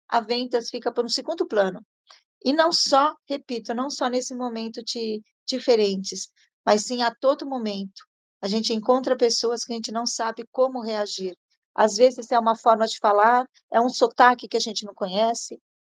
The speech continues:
às vezes é a, a forma de que está vestida, às vezes a gente não sabe hoje se a gente pode tocar ou não. É, vou dar um, um, vou contar um, um exemplo, Márcio, que eu estava no, conversando com uma,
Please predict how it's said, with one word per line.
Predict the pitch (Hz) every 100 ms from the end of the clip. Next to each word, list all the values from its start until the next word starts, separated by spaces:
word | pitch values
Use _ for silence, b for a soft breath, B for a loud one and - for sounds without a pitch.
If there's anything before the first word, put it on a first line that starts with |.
| -
às | 208 196
vezes | 233 247 220 -
é | 233 226 -
a, | - 214 208 - 208
a |
forma | - 220 214
de | 214 -
que |
está | 208 - 214
vestida, | 214 - - 240 240 240 240 _ _ -
às | 226 226
vezes | 277 302
a |
gente | 294 262
não | 269
sabe | - 277 285 262
hoje | 254 262
se | 240
a |
gente | 247 240 -
pode | 240 233 - 214 _ _ _
tocar | 240 233 - 247 226
ou | 226
não. | 214 226 254 262 _ _ _
É, | 214 214 220 220 214
vou | 240
dar | 240 262
um, | 262 240 233 233 220
um, |
vou | 220 247
contar | - 254 254 240 240 _ _ _
um, | 214 214 214 220
um |
exemplo, | 226 240 247 247
Márcio, | 233 226 226
que | 214
eu |
estava | 208 240 220 220
no, | 220 208 - b b -
conversando | 220 233 285 277 -
com | 254
uma, | 240 214 214